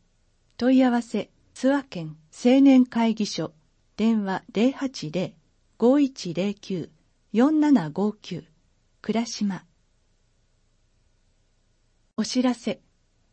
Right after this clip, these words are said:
サマージャンボ宝くじ。購入は県内で。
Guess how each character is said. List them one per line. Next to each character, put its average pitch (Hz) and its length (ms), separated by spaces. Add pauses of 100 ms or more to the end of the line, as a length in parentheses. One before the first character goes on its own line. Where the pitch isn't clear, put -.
(200)
サ 247 180
マ 285 160
ー 311 60
ジ 302 120
ャ 294 60
ン 285 80
ボ 277 120
宝 262 380
く 190 120
じ。 - 240 (760)
購 247 200
入 254 240
は 220 260
県 311 260
内 185 220
で。 - 200